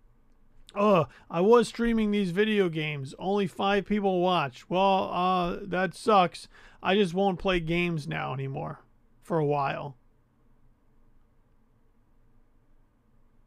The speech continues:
And removing the very thing that you actually like from your life. Because other people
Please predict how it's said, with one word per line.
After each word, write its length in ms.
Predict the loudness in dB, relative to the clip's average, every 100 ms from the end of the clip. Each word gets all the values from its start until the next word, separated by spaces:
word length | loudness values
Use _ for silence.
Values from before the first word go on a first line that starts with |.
| _ _ -4
And 180 | 0 4
removing 920 | 4 4 6 6 6 2 2 -4 -8 -12 _ _ -20 -8
the 220 | 0 0
very 460 | 2 2 2 2 0
thing 360 | -2 -4 -4
that 140 | -4 -2
you 200 | -2 -2
actually 440 | -4 -6 -6 -4
like 640 | -2 -2 -2 -4 -10 -18 -18 -20 -20 -20 -20
from 440 | -12 -2 0 2
your 220 | 0 0 2
life. 720 | 2 2 0 -2 -14 -20 -20 -20 -20 -20 -20 -20 -20 _ _ _ _ _ -20 -4
Because 340 | -2 0 0 -2 0
other 360 | 4 6 4 2
people 920 | 0 2 2 2 6 6 6 2 -4